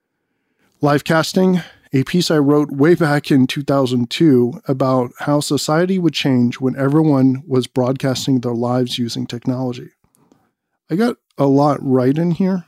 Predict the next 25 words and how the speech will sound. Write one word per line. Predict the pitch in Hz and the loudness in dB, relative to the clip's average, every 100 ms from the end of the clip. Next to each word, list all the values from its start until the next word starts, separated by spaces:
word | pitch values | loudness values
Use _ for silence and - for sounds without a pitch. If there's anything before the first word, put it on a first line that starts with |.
| - | -12
I | |
think | 131 151 139 | -4 -2 0
it's | 127 - - - _ _ _ _ | -2 -6 -12 -14 _ _ _ _
pretty | - 156 131 | -4 -2 0
cool, | - 135 147 147 | 2 2 0 -4
but | 135 127 - _ _ _ _ _ _ _ _ _ _ _ | -4 -4 -6 _ _ _ _ _ _ _ _ _ _ _
got | 147 131 | -6 -6
so | - - - 160 151 | -8 -8 -2 2 4
much | 135 120 - | 4 2 0
wrong | 120 120 107 107 117 _ | 0 0 -2 -6 -10 _
in | 127 117 | -2 -2
here | 120 113 | -2 -6
as | 107 | -8
well, | 120 117 113 113 _ _ _ _ - | -6 -6 -8 -12 _ _ _ _ -16
uh, | 120 | -12
just | - 139 - | -6 -6 -4
about | 131 117 | -8 -8
timelines | - 139 131 127 123 123 120 | -8 -4 0 0 0 -2 -4
and | 127 127 _ _ _ _ | -10 -16 _ _ _ _
specifics, | - - 131 131 127 123 - | -16 -10 -6 -6 -6 -10 -12
but | - 120 - _ _ _ _ _ _ | -12 -14 -14 _ _ _ _ _ _
still | - - 165 | -10 0 2
an | 160 | 2
interesting | 139 135 135 - 131 | 0 -2 -4 -2 0
read. | 127 123 123 120 | 2 0 0 -4